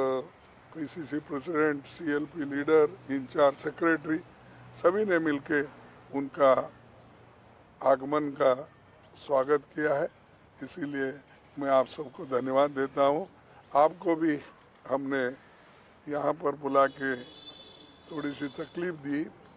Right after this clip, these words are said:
कि भी आप फिर वहाँ आएंगे, इसीलिए मैं ज़्यादा कुछ नहीं कहते हुए इतना ही कहूँगा। उनको भी मैं अभिन-, उनका अभिनंदन करता हूँ और आगे पार्टी में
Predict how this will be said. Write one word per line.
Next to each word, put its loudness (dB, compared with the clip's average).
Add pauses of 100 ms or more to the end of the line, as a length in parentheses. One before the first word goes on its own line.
कि -6
भी -4 (680)
आप 2
फिर -2
वहाँ 6
आएंगे, 0 (840)
इसीलिए -4 (640)
मैं -6
ज़्यादा 4
कुछ -14
नहीं -6
कहते -2
हुए -10
इतना -6
ही -2
कहूँगा। -6 (600)
उनको 0
भी -2 (520)
मैं 2 (180)
अभिन-, 0
उनका 2
अभिनंदन 2
करता 4
हूँ 4 (560)
और 4
आगे 6
पार्टी 4
में -2